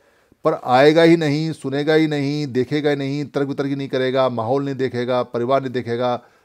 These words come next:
परिवार की खुशियाँ नहीं देखेगा, वहाँ देखेगा नहीं कि लोग कितने मस्त होके काम कर रहे हैं, तो जुड़ेगा कैसे? इसलिए अपने खर्चे से लाइए, खर्चा नहीं दे सकता हो तो संघ के खर्चे से लाइए, संघ का खर्चा नहीं है तो वैसे लाइए,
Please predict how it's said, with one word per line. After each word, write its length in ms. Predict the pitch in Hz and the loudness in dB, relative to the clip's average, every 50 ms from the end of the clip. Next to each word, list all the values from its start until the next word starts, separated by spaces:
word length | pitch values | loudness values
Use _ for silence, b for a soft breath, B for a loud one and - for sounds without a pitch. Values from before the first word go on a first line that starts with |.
| b b - | b b -6
परिवार 300 | 117 123 127 131 131 131 | -4 0 2 2 2 2
की 80 | 127 120 | 0 -6
खुशियाँ 300 | - - - - 143 135 | -8 -10 -8 -8 -6 -6
नहीं 120 | 131 127 | -4 -2
देखेगा, 440 | 123 127 113 120 123 120 123 120 120 113 - b b b b b - | -2 -2 -2 0 -2 0 0 0 -2 -2 -4 b b b b b -6
वहाँ 140 | 117 123 113 | -4 -2 0
देखेगा 360 | 123 123 117 135 135 127 131 | -2 -2 0 0 -2 -2 -2
नहीं 120 | 131 135 139 | -2 0 0
कि 80 | 135 | 0
लोग 200 | 127 127 131 123 - | 2 0 -2 -2 -4
कितने 200 | 123 123 135 127 | -8 -8 -6 -6
मस्त 240 | 123 131 120 - 131 | -6 -6 -6 -6 -6
होके 240 | 127 120 131 123 117 107 - _ _ _ _ | -6 -4 -4 -6 -6 -6 -10 _ _ _ _
काम 200 | - 117 120 120 | -6 -6 -6 -4
कर 120 | 117 123 113 | -4 -4 -4
रहे 120 | 120 120 | -4 -4
हैं, 220 | 117 117 120 117 _ _ _ _ - | -6 -6 -8 -10 _ _ _ _ -14
तो 60 | 113 | -10
जुड़ेगा 360 | 104 131 143 151 143 120 104 | -4 -2 0 0 0 0 -2
कैसे? 340 | - - 85 76 - 76 - _ b b b b b b b b b b | -4 -6 -12 -12 -14 -18 -20 _ b b b b b b b b b b
इसलिए 460 | - 120 - 147 151 160 165 170 175 175 - - | -12 -10 -8 -8 -6 -4 -2 -2 -2 -2 -4 -6
अपने 360 | - 135 - - 151 147 160 156 | -8 -8 -6 -6 -4 -2 -2 -2
खर्चे 280 | - 131 117 - 156 | -4 -4 -6 -6 -4
से 100 | 139 147 | -4 -2
लाइए, 380 | 143 143 139 143 147 151 156 156 | 0 2 2 2 2 0 0 -2
खर्चा 280 | 156 - 123 110 - 139 | -4 -6 -8 -6 -6 -6
नहीं 180 | 131 131 131 | -4 -4 -4
दे 160 | 127 131 131 127 | -2 -2 -2 -2
सकता 240 | - - - - | -4 -6 -4 -2
हो 120 | 135 131 139 | -2 -2 0
तो 100 | 139 131 | -2 -4
संघ 200 | - - 113 110 | -6 -6 -8 -6
के 120 | 104 139 123 | -6 -6 -6
खर्चे 240 | - 117 110 - | -6 -8 -8 -8
से 80 | 123 127 | -8 -4
लाइए, 380 | 127 127 127 131 131 139 139 131 | -2 0 0 0 0 -2 -2 -4
संघ 200 | 135 127 120 120 | -4 -8 -8 -6
का 100 | 139 123 | -6 -6
खर्चा 260 | - 120 110 - 127 | -6 -6 -8 -6 -6
नहीं 120 | 123 127 131 | -8 -8 -6
है 80 | 131 | -6
तो 100 | 135 120 | -4 -4
वैसे 280 | 98 98 98 - 131 123 | -4 -4 -6 -4 -4 -2
लाइए, 400 | 123 120 120 123 127 131 135 | 0 0 0 0 0 -2 -4